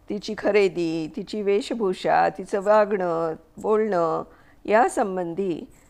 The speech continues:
सर्व बातम्या वर्तमानपत्रातून प्रसिद्ध होत. मग तिला उद्देशून पत्र येत.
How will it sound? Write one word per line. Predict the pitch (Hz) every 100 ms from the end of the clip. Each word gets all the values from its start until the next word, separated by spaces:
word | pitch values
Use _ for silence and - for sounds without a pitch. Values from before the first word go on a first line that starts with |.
| _ -
सर्व | 208 220 233
बातम्या | 269 214 180 185 190 160 156 - - _ -
वर्तमानपत्रातून | 180 214 214 214 220 185 - 160 180 190
प्रसिद्ध | 208 160 - 151 - 147
होत. | - - - _ _ _ _ _ _ _ -
मग | 180 180 180
तिला | 170 190
उद्देशून | 185 143 170 - 190 214
पत्र | 226 - 190
येत. | 269 202 -